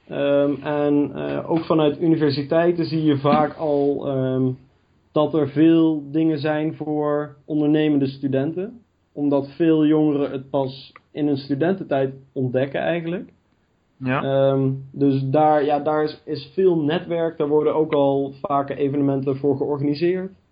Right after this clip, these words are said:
Speaker 1: Die, ehm, eh, ja, en die kunnen mij ook weer daarin verder helpen. Maar ja, die weten het zelf eigenlijk ook. En, ehm, en ook op Facebook heb je gewoon heel veel verschillende Facebook, eh, eh, groepen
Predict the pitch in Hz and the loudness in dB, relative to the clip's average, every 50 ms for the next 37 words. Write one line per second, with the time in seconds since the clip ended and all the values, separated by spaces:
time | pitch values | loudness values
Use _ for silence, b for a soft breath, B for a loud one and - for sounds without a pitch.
0 | _ _ _ _ _ _ _ _ _ _ - 135 135 143 147 147 143 147 147 143 | _ _ _ _ _ _ _ _ _ _ -10 -4 -2 0 2 4 4 4 6 6
1 | 143 143 139 139 139 139 139 143 139 139 139 139 139 139 139 139 - - - - | 6 6 6 6 4 2 2 2 0 0 -2 -2 -4 -6 -8 -12 -16 -16 -14 -12
2 | 98 95 - - - - - - - 143 139 - 139 147 147 139 156 160 156 156 | -12 -10 -10 -10 -12 -12 -10 -6 -6 -4 -4 -2 -2 -2 0 2 4 4 4 4
3 | 156 151 135 135 - - _ - 175 165 160 156 160 151 151 143 156 190 185 175 | 2 -2 -4 -8 -12 -12 _ -2 2 2 4 4 4 2 2 2 2 2 2 2
4 | 175 165 156 151 147 143 143 139 139 139 139 135 - - - - 147 147 143 147 | 2 2 2 2 2 2 0 0 0 -2 -2 -6 -8 -8 -2 0 2 2 2 2
5 | 143 131 123 127 123 123 127 127 - 160 170 175 156 147 147 147 147 147 143 139 | 0 0 0 0 0 -2 -2 -2 -2 -4 -4 -2 -2 -2 -2 -2 0 0 0 -2
6 | 143 143 - - _ _ _ _ - 160 147 127 120 127 143 156 151 170 175 165 | -2 -6 -10 -16 _ _ _ _ -2 0 0 0 0 0 0 2 2 4 4 4
7 | 165 170 160 151 139 - - 185 170 156 143 - 143 151 135 127 131 127 127 - | 4 4 2 2 2 0 0 2 2 2 2 2 2 2 4 4 2 0 0 -2
8 | - 185 190 180 - - _ _ _ _ _ _ _ _ _ _ _ _ _ _ | -6 -4 -4 -6 -6 -10 _ _ _ _ _ _ _ _ _ _ _ _ _ _
9 | _ _ _ _ - 139 139 139 139 143 143 139 139 135 135 135 135 135 135 131 | _ _ _ _ -8 -6 -4 -2 -2 0 0 0 0 0 2 2 2 2 0 0
10 | 131 - - - - _ _ - 143 151 151 147 147 135 135 - 175 175 180 185 | -2 -6 -12 -20 -20 _ _ -2 0 2 2 2 0 -2 -2 2 4 6 6 6
11 | 160 156 160 147 135 135 - - - - - 160 151 151 160 151 151 156 156 151 | 4 4 2 2 2 0 -6 -18 -20 -10 -4 -4 -4 -2 0 0 2 2 2 4
12 | 156 175 175 170 175 165 156 147 - - 185 170 165 160 151 147 143 139 180 185 | 4 4 4 4 2 -2 -6 -6 -4 -2 0 0 2 2 0 0 -2 -2 0 2
13 | 180 175 175 143 151 160 156 147 - - - 156 147 143 143 143 143 143 143 - | 2 2 0 0 -2 -2 -2 -2 -4 -6 -2 0 0 2 2 2 2 2 0 -2
14 | - 143 143 139 139 139 135 139 139 131 131 - - - 185 202 196 - 151 131 | -4 -8 -8 -8 -6 -6 -6 -6 -8 -8 -10 -12 -6 -2 -2 -2 -2 0 -2 -2
15 | 127 123 | -2 -4